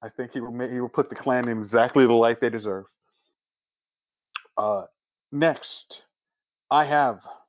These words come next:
Clint Eastwood directs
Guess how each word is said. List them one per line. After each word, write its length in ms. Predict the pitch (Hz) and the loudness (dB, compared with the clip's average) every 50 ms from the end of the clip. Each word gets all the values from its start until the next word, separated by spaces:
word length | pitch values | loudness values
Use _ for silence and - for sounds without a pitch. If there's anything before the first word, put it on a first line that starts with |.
| _ _ _ _ _ _ _ _ _ _ _ _ _ _ _ _ _ _ _ _ _ _ _ _ _ _ _ _ _ _ _ _ _ _ _ _ _ _ _ _ _ _ _ _ - | _ _ _ _ _ _ _ _ _ _ _ _ _ _ _ _ _ _ _ _ _ _ _ _ _ _ _ _ _ _ _ _ _ _ _ _ _ _ _ _ _ _ _ _ -4
Clint 200 | - 175 175 170 | -2 -2 -2 -2
Eastwood 500 | 170 170 - - 139 143 135 123 110 - _ _ _ _ | -6 -8 -8 -4 -2 -2 -2 -2 -6 -12 _ _ _ _
directs 420 | 120 135 131 139 151 160 - - | -4 0 2 2 0 0 -2 -8